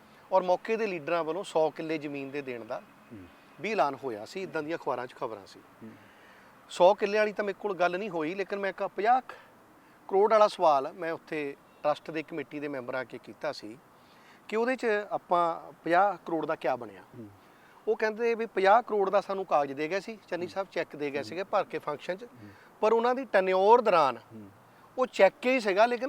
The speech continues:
Speaker 1: ਆ ਪੈਸਾ ਨਹੀਂ ਆਇਆ ਕੋਈ ਵੀ।
Speaker 2: ਇੱਕ ਰੁਪਇਆ ਨਹੀਂ ਆਇਆ।
Speaker 1: ਜੋ ਉਹਨਾਂ ਨੇ ਦੱਸਿਆ ਜੀ ਮੈਨੂੰ।
Speaker 2: ਠੀਕ ਹੈ।
Speaker 1: ਵੀ ਅਗਲੀ ਵਾਰੀ ਫਿਰ ਮਾਨਯੋਗ ਮੁੱਖ ਮੰਤਰੀ ਸਾਹਿਬ ਸਰਦਾਰ ਭਗਵੰਤ ਸਿੰਘ ਮਾਨ ਜੀ ਆਏ।
Speaker 2: ਹੂੰ।
Speaker 1: ਉਹਨਾਂ ਨੇ ਪੱਚੀ ਕਰੋੜ ਦਾ ਐਲਾਨ ਕੀਤਾ।
Speaker 2: ਹੂੰ।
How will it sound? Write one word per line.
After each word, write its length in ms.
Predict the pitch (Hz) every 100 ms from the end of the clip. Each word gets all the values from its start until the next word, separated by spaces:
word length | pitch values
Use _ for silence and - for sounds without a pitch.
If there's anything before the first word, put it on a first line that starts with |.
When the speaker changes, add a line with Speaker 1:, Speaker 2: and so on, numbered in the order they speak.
| -
Speaker 1:
ਆ 120 | 190
ਪੈਸਾ 400 | 190 190 196 247
ਨਹੀਂ 160 | 170 165
ਆਇਆ 180 | 147 131
ਕੋਈ 240 | 120 110
ਵੀ। 120 | 104 107 -
Speaker 2:
ਇੱਕ 140 | 139 151
ਰੁਪਇਆ 220 | 143 135
ਨਹੀਂ 120 | 117
ਆਇਆ। 160 | 90 87 - - -
Speaker 1:
ਜੋ 160 | 120 214
ਉਹਨਾਂ 200 | 226 254
ਨੇ 80 | 247
ਦੱਸਿਆ 340 | 175 - 143
ਜੀ 140 | 117
ਮੈਨੂੰ। 200 | 113 107
Speaker 2:
ਠੀਕ 180 | 113 98
ਹੈ। 100 | 98 - - - - - - -
Speaker 1:
ਵੀ 220 | 175 254
ਅਗਲੀ 220 | 233 254 277
ਵਾਰੀ 220 | 262 262
ਫਿਰ 440 | - 240 240 233 190 -
ਮਾਨਯੋਗ 480 | 180 185 185 202 190 196 185 185 - - - - - 185
ਮੁੱਖ 240 | 160 -
ਮੰਤਰੀ 280 | 185 170 185
ਸਾਹਿਬ 260 | 190 190
ਸਰਦਾਰ 320 | 170 175 156 156
ਭਗਵੰਤ 280 | 175 165
ਸਿੰਘ 160 | - 175
ਮਾਨ 200 | 160 175
ਜੀ 140 | 185
ਆਏ। 120 | 170 160
Speaker 2:
ਹੂੰ। 380 | - 110 98 92 _ _ - - - - - -
Speaker 1:
ਉਹਨਾਂ 260 | 254 294 294
ਨੇ 180 | 294 247
ਪੱਚੀ 300 | 226 - 240
ਕਰੋੜ 240 | 233 226
ਦਾ 80 | 214
ਐਲਾਨ 220 | 208 185
ਕੀਤਾ। 300 | 175 175 196
Speaker 2:
ਹੂੰ। 320 | - 131 107